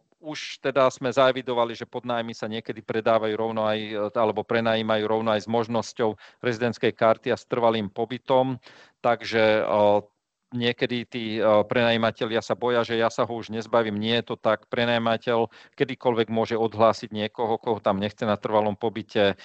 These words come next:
jednoduchým administratívnym krátkym úkonom na mestskej časti a je to vybavené. Čiže, čiže tie trvalé pobyty sa dajú riešiť, ale prosím aj rezidentov, nepozerajte na tých podnájomníkov s trvalým pobytom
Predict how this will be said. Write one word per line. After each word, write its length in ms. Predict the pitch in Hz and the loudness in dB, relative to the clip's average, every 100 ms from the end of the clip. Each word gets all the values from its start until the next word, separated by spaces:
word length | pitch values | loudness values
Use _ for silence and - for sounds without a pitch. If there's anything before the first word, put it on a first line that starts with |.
| - _ | -20 _
jednoduchým 560 | 120 117 113 110 - 107 | -4 -2 -4 -6 -4 0
administratívnym 880 | 107 110 104 - 101 113 101 98 | 0 0 -2 -2 -2 -2 -4 -4
krátkym 400 | - 107 104 - | 0 0 0 -4
úkonom 640 | 98 117 113 120 107 104 101 | -10 -10 -6 -2 2 0 2
na 80 | 98 | -2
mestskej 400 | 101 98 - 98 | -2 -4 -6 -6
časti 400 | - 98 - - | -2 -2 -2 -2
a 80 | 98 | -2
je 80 | 98 | -2
to 80 | 107 | -6
vybavené. 720 | 98 104 101 95 90 92 92 | -8 2 4 4 0 -4 -6
Čiže, 400 | - 98 101 92 - - - _ | -12 -6 -6 -6 -12 -20 -20 _
čiže 240 | - - | -6 -4
tie 40 | 123 | -6
trvalé 320 | - 123 120 | 0 2 2
pobyty 300 | - 117 120 | 2 -2 -4
sa 160 | - 113 | -4 0
dajú 240 | 110 113 117 | 2 2 0
riešiť, 320 | 117 - 117 | -2 -2 0
ale 160 | 107 104 | 0 2
prosím 400 | 110 107 - 107 | 0 -4 -2 -2
aj 80 | 101 | -2
rezidentov, 400 | 104 117 107 110 | -2 -4 -4 -4
nepozerajte 560 | 107 - 113 110 107 110 | -4 -2 0 2 0 -2
na 140 | 104 | -4
tých 160 | 117 - | -4 -10
podnájomníkov 640 | 110 110 107 107 104 113 | -6 -2 -2 -2 -4 -6
s 80 | - | -4
trvalým 320 | 110 104 104 | 2 2 2
pobytom 480 | 101 110 110 - 107 | -2 -4 -4 -6 0